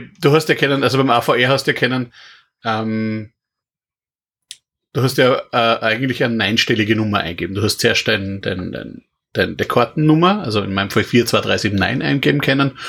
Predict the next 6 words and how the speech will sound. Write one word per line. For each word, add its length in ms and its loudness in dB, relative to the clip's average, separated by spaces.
und 220 0
dann 180 2
dein 180 0
Code 340 -4
gleich. 300 -2
Und 420 -4